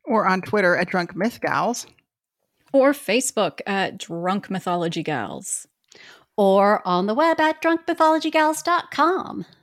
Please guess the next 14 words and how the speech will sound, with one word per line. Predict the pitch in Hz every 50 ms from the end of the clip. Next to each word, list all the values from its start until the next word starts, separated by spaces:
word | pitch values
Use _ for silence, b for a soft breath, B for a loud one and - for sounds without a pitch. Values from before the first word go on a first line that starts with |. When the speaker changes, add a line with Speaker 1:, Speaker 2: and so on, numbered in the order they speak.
| _ _ -
Speaker 1:
Or | 208 208 196 -
Patreon | - - - 254 277 311 - - 240 220 208 196
at | 196 -
patreon | - - - 330 - - - 214 196 180
dot | 175 170 -
com | - - 180 180 175
slash | 170 - 170 165 -
drunk | - - 185 190 - -
mythology | 196 185 - 180 180 - - - -
gals. | 175 - - - - - - - _ _ _ _ _ _ _ _ _ _
Speaker 2:
Or | - 233 233 233 233
send | 226 - - - - - - 185 220 254 262
us | 262 -
an | 277 262 247